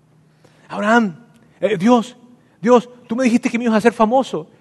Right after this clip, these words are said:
y aquí me conocen los de mi casa. Y redes sociales no había en ese tiempo, tú sabes, para hacer algo viral, en fin.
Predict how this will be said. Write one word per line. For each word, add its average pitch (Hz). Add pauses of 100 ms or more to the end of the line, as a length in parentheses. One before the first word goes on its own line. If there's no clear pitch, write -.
(180)
y 226
aquí 233
me 269
conocen 240
los 240
de 202
mi 196
casa. 247 (840)
Y 170
redes 214
sociales 196
no 208
había 202
en 202
ese 202
tiempo, 202
tú 165
sabes, 214
para 151
hacer 175
algo 196
viral, 185
en 165
fin. 196